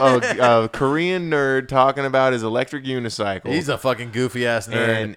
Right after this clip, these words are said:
Speaker 1: and I thought that maybe because he was wearing a nineteen ninety-four World Cup t-shirt that that had some sort of significance
Speaker 2: Who
Speaker 1: to him.
Speaker 2: Did you find out who won the World Cup that
Speaker 1: Brazil.
Speaker 2: year? Oh, Brazil.
Speaker 1: Brazil, of course. And
Speaker 2: They
Speaker 1: then
Speaker 2: also won in two thousand two,
Speaker 1: fo-,
Speaker 2: I think.
Speaker 1: followed up by Italy.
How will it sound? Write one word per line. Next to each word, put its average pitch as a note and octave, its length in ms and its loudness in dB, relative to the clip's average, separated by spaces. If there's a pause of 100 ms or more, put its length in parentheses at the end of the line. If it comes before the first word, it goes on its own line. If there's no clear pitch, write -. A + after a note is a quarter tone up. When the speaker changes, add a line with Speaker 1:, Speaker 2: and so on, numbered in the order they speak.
Speaker 1:
and A2 280 -6
I G#2+ 120 0
thought B2+ 380 2
that A#2+ 120 -4
maybe A#2 240 -4
because G#2 360 -6
he G#2+ 80 -10
was G2+ 140 -8
wearing G2+ 220 -6
a F#2+ 80 -8
nineteen G2 380 -10
ninety-four F#2+ 480 -10
World F#2 280 -8
Cup F#2+ 300 -6
t-shirt F2 680 -12
that F2+ 440 -12 (320)
that F#2+ 260 -8
had F#2 180 -10
some F#2+ 200 -12
sort F#2 200 -8
of F2 60 -12
significance F2 580 -10
Speaker 2:
Who F#2 80 -14
Speaker 1:
to F2 60 -12
him. E2+ 120 -16 (240)
Speaker 2:
Did C#3 120 -12
you D3 60 -10
find F3+ 200 -2
out E3+ 120 0
who D#3+ 100 -2
won D3+ 220 -2
the D3+ 60 0
World D3 180 -2
Cup B2+ 80 0
that C#3+ 40 6 (100)
Speaker 1:
Brazil. C3 160 2
Speaker 2:
year? G2 220 -2
Oh, F#3 220 4
Brazil. G2+ 540 -8
Speaker 1:
Brazil, A2 480 -4
of G2 140 -6
course. F#2+ 360 -6
And - 140 -12
Speaker 2:
They C3+ 60 -2
Speaker 1:
then D3 80 2
Speaker 2:
also D3 200 2
won D3+ 180 0
in D3+ 60 -4
two D#3 160 -6
thousand C3+ 300 -2
two, A2+ 140 -2
Speaker 1:
fo-, A2 80 4
Speaker 2:
I A2+ 100 2
think. A2 160 -4
Speaker 1:
followed G#2+ 280 0
up G#2+ 160 -2
by F#2+ 240 -2
Italy. G2+ 680 -2